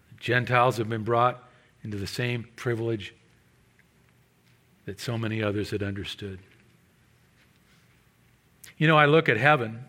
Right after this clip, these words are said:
and I believe that because Christ is in us, we're guaranteed to go to heaven. We're guaranteed to go there. No question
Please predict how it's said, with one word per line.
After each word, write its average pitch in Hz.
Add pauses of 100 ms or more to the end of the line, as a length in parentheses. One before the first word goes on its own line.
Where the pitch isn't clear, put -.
(640)
and 110
I 113
believe 120
that 110 (3250)
because 120
Christ 135
is 110
in 113
us, 110 (280)
we're 113
guaranteed 113
to 110
go 113
to 107
heaven. 120 (1400)
We're 117
guaranteed 123
to 110
go 117
there. 92 (1700)
No 110
question 110